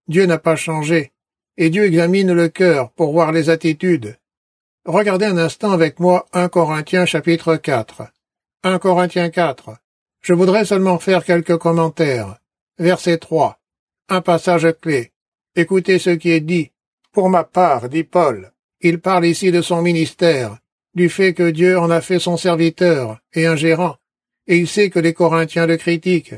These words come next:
Alors il dit, « Pour ma part, il m'importe peu d'être jugé par vous ou par un tribunal humain, bien plus. Je ne me juge pas non plus moi-même. » Arrêtez-vous là un instant. Paul dit, «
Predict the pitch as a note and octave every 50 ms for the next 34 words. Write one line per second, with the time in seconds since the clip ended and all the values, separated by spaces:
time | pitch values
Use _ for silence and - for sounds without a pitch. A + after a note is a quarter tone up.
0 | - _ _ _ _ _ _ _ _ - D3+ D#3+ F3+ G3 F3+ D#3+ D#3 C#3+ C3+ C3
1 | C#3+ E3 F#3 - _ _ _ _ _ _ _ _ _ _ _ - F3 F3+ F3 E3
2 | D#3 - - E3+ E3 D3 B2+ A2+ G#2 G#2 - _ _ _ _ - F3+ F3 F#3 F#3
3 | F#3 - G#3 F#3+ F3 - F#3 E3 D#3+ - F#3 F3+ E3+ D#3+ E3 E3 - F3 E3 D#3+
4 | D#3+ E3+ D#3 E3+ E3+ E3 - E3 D3+ C#3+ D3 F3 F3+ D#3+ - _ _ _ _ -
5 | F#3+ F#3 F3 F3 D#3 D3 E3 D#3+ D#3+ - - E3 D#3+ E3+ E3 D#3+ D3+ D3+ D3+ D#3
6 | D#3 E3+ F3 E3+ D#3 - _ _ _ _ _ _ _ _ - D#3 E3+ E3+ E3 -
7 | G3 G3+ F#3+ D#3 - - - A#2 - _ _ _ _ _ _ _ - E3 F3 F3
8 | F#3 F#3 F#3 F3 D#3 F#3 F3+ D#3+ - - F3+ F3 F3 F3+ F3+ E3+ - - F3+ F3+
9 | F3 E3+ E3+ E3+ F3+ F3 D#3 C3 A2+ G#2+ A2+ _ _ _ _ _ _ _ _ _
10 | _ - G3 G3 A3 G#3+ G#3 G#3+ G3+ F3+ F3+ F3+ F3 F3 E3 E3 D#3+ D#3 D3+ C3+
11 | - - - - C3+ A#2+ - _ _ _ _ _ _ _ _ _ _ _ _ -
12 | F#3+ G3 F#3+ F#3 F#3 E3+ D#3+ F3+ E3+ C#3+ A#2 -